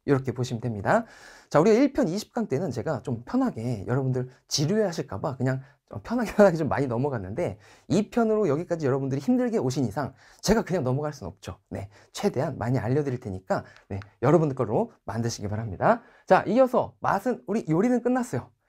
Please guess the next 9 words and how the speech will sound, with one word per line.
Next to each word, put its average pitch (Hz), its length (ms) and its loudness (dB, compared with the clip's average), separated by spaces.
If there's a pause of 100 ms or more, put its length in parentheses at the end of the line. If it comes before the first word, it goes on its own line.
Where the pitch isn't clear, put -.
(160)
요리는 214 240 8
끝났어요. 220 400 -2 (220)
근데 240 140 4
먹었더니 196 340 -2
싱거워요. 202 580 -2 (180)
뭘 170 240 6
넣어야죠? 107 460 -4 (260)
소금 302 280 0
넣어야죠. 277 380 -4